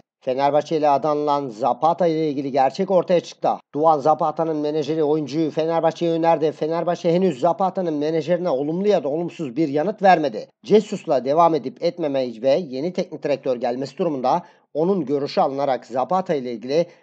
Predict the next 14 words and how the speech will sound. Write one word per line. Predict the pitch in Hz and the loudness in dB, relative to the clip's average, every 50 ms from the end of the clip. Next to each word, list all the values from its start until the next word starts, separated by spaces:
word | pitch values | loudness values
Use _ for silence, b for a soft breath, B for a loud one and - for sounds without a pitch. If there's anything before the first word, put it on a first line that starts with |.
| B B B - | B B B -6
kesin | - 160 143 - 196 196 180 160 | -4 -4 -2 -2 -2 -2 -2 -4
karar | - - 139 147 156 156 147 | -2 0 2 2 2 2 2
vermesi | 135 135 135 131 139 127 - 135 | 2 0 0 0 -4 -6 -6 -6
bekleniyor. | 139 131 - 139 131 131 123 107 - - _ _ _ | -8 -6 -6 -6 -4 -2 -2 -2 -4 -8 _ _ _
Gelecek | - 139 147 165 160 220 226 220 | -4 -4 -2 -2 0 0 -2 0
sezon | - 214 180 208 208 190 | -2 -4 -2 -2 0 0
Beşiktaş, | 196 190 - - 226 202 190 | 0 -2 0 0 0 0 0
Fenerbahçe | - - 196 196 196 196 185 185 185 - 190 | 0 -4 -2 0 0 0 0 0 -2 -2 0
ve | 185 175 | 0 2
Galatasaray'ın | 170 175 170 170 170 180 - 196 180 180 170 165 | 2 2 0 0 -2 -6 -6 -2 -2 -2 -2 -2
önemli | 156 151 156 160 180 196 196 | -2 -2 -2 -2 -2 -4 -6
transferler | - - 190 180 170 - - 180 170 165 170 165 | -6 -4 -4 -4 -4 -2 0 0 0 2 0 0
yapacağını | 156 160 147 - 170 131 143 156 147 151 143 | 0 0 -2 -2 -2 -4 -2 -2 -2 -4 -4
söyleyen | - 160 147 143 143 139 135 127 120 107 - | -2 -2 -2 0 0 0 -2 -2 -4 -6 -12